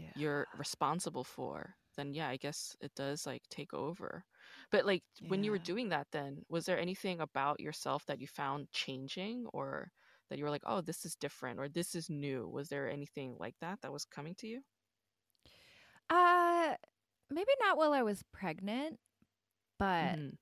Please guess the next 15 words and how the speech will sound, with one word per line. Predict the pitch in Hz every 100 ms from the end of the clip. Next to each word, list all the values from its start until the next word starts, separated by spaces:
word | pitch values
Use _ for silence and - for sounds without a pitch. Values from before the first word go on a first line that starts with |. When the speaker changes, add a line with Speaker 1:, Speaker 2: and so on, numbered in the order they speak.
| _ _ _ _ -
Speaker 2:
after | - 208 214 - 175
she | - 165
came, | - 156 147 143 - - -
I | 156
feel | 170 - 165
like | 156 151
a | 156
really | 165 139 147
different | - - - -
person | - 131 -
now | 139 139 -
in | 139
a |
lot | 139 -
of | -